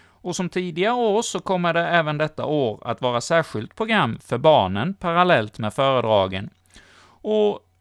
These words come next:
även som föregående år kommer det att vara särskilda tonårssamlingar på kvällarna. Men nytt för det här året är att det kommer att också vara samlingar för ungdomarna även under dagtid.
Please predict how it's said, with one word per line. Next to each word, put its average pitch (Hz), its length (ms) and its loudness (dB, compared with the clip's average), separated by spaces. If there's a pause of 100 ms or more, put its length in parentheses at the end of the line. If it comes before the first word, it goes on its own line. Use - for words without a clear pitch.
(220)
även 151 340 0
som 156 180 -2
föregående 147 640 2
år 175 220 4
kommer 131 360 -2
det 131 200 -2
att 139 160 -6
vara 127 440 0
särskilda 110 1080 2 (180)
tonårssamlingar 110 1080 -4
på 104 160 -8
kvällarna. 110 640 -2 (540)
Men 190 200 2
nytt 240 200 0
för - 120 -2
det 175 80 2
här 208 140 2
året 160 500 2
är 131 320 0
att 127 140 -2
det 135 60 -2
kommer 123 380 0
att 123 100 -4
också 123 560 -4
vara 120 460 2
samlingar 110 640 -2
för - 140 -6
ungdomarna 113 920 -2
även 113 400 0
under 95 280 -6
dagtid. 98 640 -2